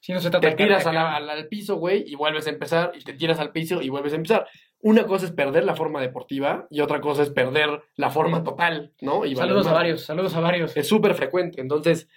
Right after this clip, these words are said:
Speaker 2: sí creo que hay maneras de, de, de pasar por ese proceso de transición. Es un proceso de bajarle un poco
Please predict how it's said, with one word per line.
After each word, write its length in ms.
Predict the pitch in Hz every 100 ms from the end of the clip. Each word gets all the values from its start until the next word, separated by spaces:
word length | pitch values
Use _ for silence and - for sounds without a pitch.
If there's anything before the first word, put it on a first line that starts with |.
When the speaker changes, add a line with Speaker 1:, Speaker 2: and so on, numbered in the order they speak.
| _
Speaker 2:
sí 260 | - 180
creo 160 | 175 185
que 60 | 175
hay 60 |
maneras 400 | 170 156 151 156
de, 220 | 139 131 135
de, 180 | 123 -
de 180 | 135 127
pasar 420 | 127 127 165 165
por 120 | 135
ese 140 | 131
proceso 320 | 131 123 120 120
de 60 |
transición. 540 | 117 120 - - 120 113
Es 140 | 127
un 80 | 147
proceso 340 | 151 131 139 143
de 220 | 123 - _ _ _ _ _
bajarle 480 | - 117 170 170 170
un 80 | 165
poco 540 | 170 165 165 208 -